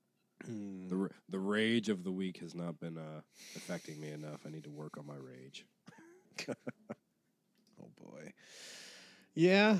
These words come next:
Speaker 1: yeah, well, yeah, that's, that's something. But, um, yeah, I mean, I guess, uh,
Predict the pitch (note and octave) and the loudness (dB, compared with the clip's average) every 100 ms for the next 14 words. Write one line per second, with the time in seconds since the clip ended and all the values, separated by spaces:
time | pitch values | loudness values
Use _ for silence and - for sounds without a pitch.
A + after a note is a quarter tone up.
0 | - D#3+ E3 E3 E3+ - D#3+ D#3+ D#3+ D3 | 6 8 8 8 6 4 6 8 8 6
1 | - - _ _ _ _ _ A#2+ B2 A#2+ | -4 -20 _ _ _ _ _ -2 0 2
2 | B2+ B2 - B2 - - G#2 G2+ G#2 G#2 | 0 0 0 0 0 -4 -4 -6 -6 -8
3 | G#2+ - B2 B2 B2 B2 A#2 - _ - | -6 -2 0 0 0 0 -4 -12 _ 4
4 | D#3 D#3+ D#3+ D3+ D3+ D3 C#3+ C#3+ C3+ - | 8 10 10 8 6 8 8 8 8 6
5 | C3+ B2 B2 A#2+ | 8 8 6 4